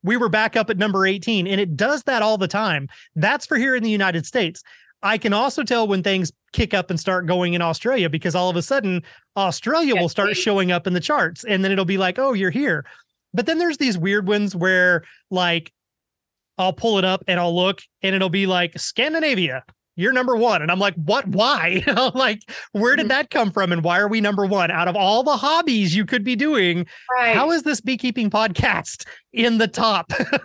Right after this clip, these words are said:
Speaker 1: Like
Speaker 2: That's funny. Yeah, that's good. I mean, that means it's still kicking and still kind of doing things.
Speaker 1: It's still out there. And that's, that's kind of one of the awesome things about something being evergreen, is because the podcast isn't gone.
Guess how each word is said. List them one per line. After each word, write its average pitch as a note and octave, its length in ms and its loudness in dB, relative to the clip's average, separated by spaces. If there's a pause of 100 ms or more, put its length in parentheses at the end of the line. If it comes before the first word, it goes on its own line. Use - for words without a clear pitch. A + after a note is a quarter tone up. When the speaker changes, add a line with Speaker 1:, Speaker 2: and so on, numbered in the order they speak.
(440)
Speaker 1:
Like C4 120 2
Speaker 2:
That's G#3+ 320 0
funny. B3+ 600 -2 (640)
Yeah, G#3+ 200 0
that's G#3+ 260 -4
good. F#4 420 -2
I B3 60 -2
mean, A#3 220 -2
that A3+ 140 -2
means B3 160 -6
it's A#3 140 -10
still C4+ 200 -2
kicking B3 440 -2
and G#3+ 180 -2
still A3 340 -2
kind A#3+ 180 -6
of G#3 180 -4 (160)
doing A#3 360 0
things. A#3+ 600 -6
Speaker 1:
It's G3+ 200 -2
still A#3+ 320 -2
out A#3+ 200 0
there. G#3 180 2
And F3+ 100 0
that's, G#3+ 240 -2
that's G3 200 0
kind C4 180 0
of A#3+ 60 -2
one G#3+ 100 0
of F#3+ 60 -2
the F3+ 140 0
awesome E3+ 340 0
things D#3+ 240 0
about D#3+ 220 -2
something F3 360 -2
being F3 220 -2
evergreen, D#3+ 640 0
is D3 120 -2
because F3 500 0 (640)
the D#3+ 160 -2
podcast B3+ 500 0
isn't G#3 240 -2
gone. E3+ 480 -2